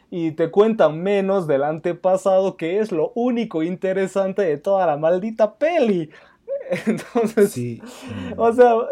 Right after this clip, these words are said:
Speaker 1: cada rato que volvían al presente era, "Bueno, ¿y a qué hora van a volver al pasado? Quiero ver qué pasa con el español". Y,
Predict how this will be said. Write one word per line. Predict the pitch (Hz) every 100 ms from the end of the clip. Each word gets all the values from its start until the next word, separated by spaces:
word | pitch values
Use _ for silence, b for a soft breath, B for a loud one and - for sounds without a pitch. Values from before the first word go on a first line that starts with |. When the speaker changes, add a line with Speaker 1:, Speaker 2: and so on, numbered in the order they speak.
| 214
Speaker 1:
cada | 247 269 240
rato | 226 226 220 -
que | 160
volvían | 160 185 185 202
al | 170 143
presente | 175 175 170 185 175 151
era, | 151
"Bueno, | 135 143 147 139 131
¿y | 143
a | 143
qué | 175
hora | 139
van | 131
a |
volver | 131 151 156
al | 127
pasado? | - 139 139 156 143 139
Quiero | 156 143
ver | 147
qué | 139 143
pasa | 147 139 131
con | 131
el | 123 123
español". | 139 _ 127 139 165 147 131 b b b b -
Y, | 165 139 139 135